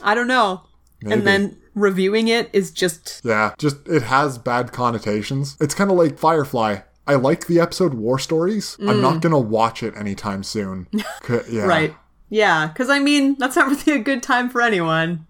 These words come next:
Speaker 2: No.
Speaker 1: Yeah.
Speaker 2: And I like Black Mirror, but I'm not gonna be like, "You know what?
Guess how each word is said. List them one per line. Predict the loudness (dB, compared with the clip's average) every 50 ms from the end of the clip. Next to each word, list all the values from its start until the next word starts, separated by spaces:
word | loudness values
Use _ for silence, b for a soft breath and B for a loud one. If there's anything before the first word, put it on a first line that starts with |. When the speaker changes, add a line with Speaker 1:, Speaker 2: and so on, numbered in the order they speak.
| _
Speaker 2:
No. | -8 -4 0 0 2 2 2 2 0 -2 -6
Speaker 1:
Yeah. | -8 -8 -6 -6 -6 -6 -6 -6 -6 -6 -8 -4
Speaker 2:
And | 0 2 4
I | 4
like | 4 4 4 2 2 0 0
Black | 2 2 2 2 2 0
Mirror, | 0 2 2 2 2 2 -2 -4 -6 _ 0
but | 2 4
I'm | 4 4
not | 4 2 2 2
gonna | 2 2 2 4
be | 4 4 6
like, | 6 6 4 2 0 b b b b b
"You | -2 0
know | 2 2 4
what? | 4 4 4 4 2 -2 -6 _